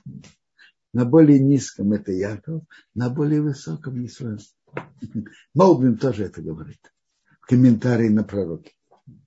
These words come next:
А теперь Бог ему даёт большое обещание. Сказал ему Бог: «Я Бог всемогущий, плодись и размножайся. Народ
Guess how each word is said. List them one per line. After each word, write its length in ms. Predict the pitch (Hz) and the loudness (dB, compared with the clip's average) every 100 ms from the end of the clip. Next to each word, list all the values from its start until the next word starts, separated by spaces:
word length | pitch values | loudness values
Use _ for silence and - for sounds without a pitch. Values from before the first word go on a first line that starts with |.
| _ _ _ _ _ _ _ - | _ _ _ _ _ _ _ -12
А 1600 | - - _ _ _ _ _ _ _ _ _ _ _ _ - - | -12 -12 _ _ _ _ _ _ _ _ _ _ _ _ -18 -16
теперь 280 | 120 196 208 | -2 4 6
Бог 280 | 156 165 170 | 6 2 2
ему 260 | 156 175 | 0 0
даёт 440 | 127 135 123 156 196 | 0 2 4 2 0
большое 460 | 127 110 151 160 | -6 -4 0 2
обещание. 640 | 160 156 - 147 151 - _ _ _ _ _ _ _ _ _ | 2 -4 -12 -12 -12 -16 _ _ _ _ _ _ _ _ _
Сказал 480 | - - 120 139 175 | -12 0 2 4 4
ему 300 | 165 156 147 | 4 2 0
Бог: 420 | 131 147 - - _ _ _ | -2 -2 -2 -20 _ _ _
«Я 220 | 117 185 | 0 0
Бог 280 | 190 170 170 | 0 0 -2
всемогущий, 840 | - 160 151 127 185 - - - - _ _ | 0 0 0 -2 -6 -8 -14 -18 -18 _ _
плодись 880 | - 117 147 127 139 202 339 - - - | -6 0 2 2 2 2 2 -2 -12 -4
и 100 | 175 | -2
размножайся. 840 | 165 117 131 113 123 110 - - _ _ _ _ _ - _ | -2 -4 -12 -10 -12 -12 -18 -20 _ _ _ _ _ -20 _
Народ 640 | 131 156 151 233 320 220 | 4 6 6 4 2 -4